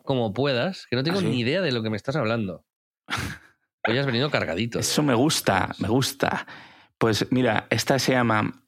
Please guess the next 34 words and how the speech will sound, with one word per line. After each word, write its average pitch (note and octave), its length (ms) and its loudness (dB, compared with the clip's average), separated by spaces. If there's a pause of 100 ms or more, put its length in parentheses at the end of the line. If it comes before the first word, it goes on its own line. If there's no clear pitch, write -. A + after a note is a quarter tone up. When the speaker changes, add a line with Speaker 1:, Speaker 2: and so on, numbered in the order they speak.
(140)
Speaker 2:
eh, A2 340 2
Alquila A2+ 360 0
como A#2 240 2
puedas, A2 440 2
es G2+ 120 -2
la, G2+ 600 0
la G2 340 -4
traducción, G2 600 -6
el, G2+ 340 -6
el, G#2 360 -18 (160)
pues, - 120 -20 (220)
tenían G2 240 -10
que G2+ 80 0
ponerle G2+ 320 0
como G2 460 -2 (560)
un G2 380 -4
nombre F#2+ 640 -2
cómico. F#2+ 540 -8 (500)
Pues G#2 120 -4
se G#2+ 60 2
llama A2 260 0
Slath A#2+ 600 0 (480)
Lets A#2 460 0
Flats. - 680 -2 (760)
Y - 60 -4
es - 180 -4
una G#2 240 0
serie G#2+ 240 2
británica G#2+ 640 0
que G#2 120 0
me G2+ 180 0
recomendó G2+ 360 0
una G#2 120 0
amiga A2+ 380 0